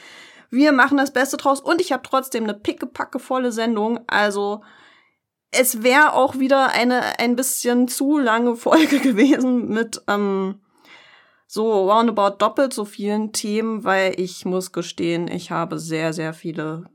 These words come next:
Themen dabei und es fiel mir dieses Mal besonders schwer auszusortieren,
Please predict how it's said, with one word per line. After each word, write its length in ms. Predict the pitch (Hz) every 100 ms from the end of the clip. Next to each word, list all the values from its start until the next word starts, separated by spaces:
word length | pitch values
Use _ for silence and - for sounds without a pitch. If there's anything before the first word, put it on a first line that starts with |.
| -
Themen 260 | 185 170
dabei 400 | 175 175 185 185
und 240 | - 175 180
es 100 | -
fiel 200 | - 196
mir 140 | 180
dieses 420 | 175 214 196 196
Mal 280 | 202 190 202
besonders 500 | 196 202 240 262 226
schwer 340 | - 190 180 -
auszusortieren, 920 | 165 - 180 190 185 214 233 240